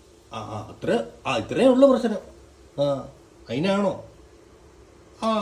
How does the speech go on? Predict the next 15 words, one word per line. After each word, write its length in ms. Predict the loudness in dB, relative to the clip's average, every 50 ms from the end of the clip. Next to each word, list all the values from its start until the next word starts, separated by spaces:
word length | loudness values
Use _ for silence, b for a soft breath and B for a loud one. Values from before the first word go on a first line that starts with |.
| -4 -8 -12 -14 -14 -14 -12 -6 -4
ആ, 100 | -2 -2
രണ്ട് 220 | 0 0 2 2
പ്രാവശ്യം 240 | 4 4 6 6 6
കൂടെ 100 | 6 6
ആട്ടിക്കൂ. 300 | 6 4 4 2 0 0
ഒന്ന് 360 | -2 -4 -6 -2 2 4 6
ആട്ടിയാ 180 | 6 6 6 4
പ്രശ്നം 280 | 4 4 4 4 4 6
തീർക്ക്. 420 | 6 6 4 2 -2 -6 -8 -12 -20 -20 -20 -20 -20 -20 -20 -14 -8 -6
ആ, 200 | -6 -4 -6 -8 -16 -20 -20 -20 -12 -4 0
തലയൊന്ന് 260 | 2 2 4 4 4
ആട്ടിയേര്. 340 | 4 4 2 2 0 -2 -6 -12 -18 -20 -20 -20 -20 -20 -20 -20 -20 -20 -20 -20 -20 -20 -20 -20 -20 -20 -20 -20 -18 -12 -8
ആ, 40 | -8
അത്രേ 340 | -6 -6 -6 -4 -2 0 2
ഉള്ളൂ. 320 | 2 2 2 0 -2 -6